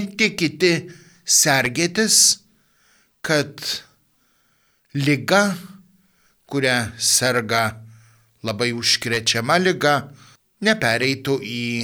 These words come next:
tų, kurie ta liga neserga, kurie priklauso, pavadinkim, normaliai visuomeniai,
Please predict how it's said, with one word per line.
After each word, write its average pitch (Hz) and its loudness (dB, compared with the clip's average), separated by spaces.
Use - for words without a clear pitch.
tų, 135 -2
kurie 123 0
ta 131 -4
liga 123 -2
neserga, 123 0
kurie 110 -8
priklauso, 110 -2
pavadinkim, 117 -4
normaliai 110 -2
visuomeniai, 104 -4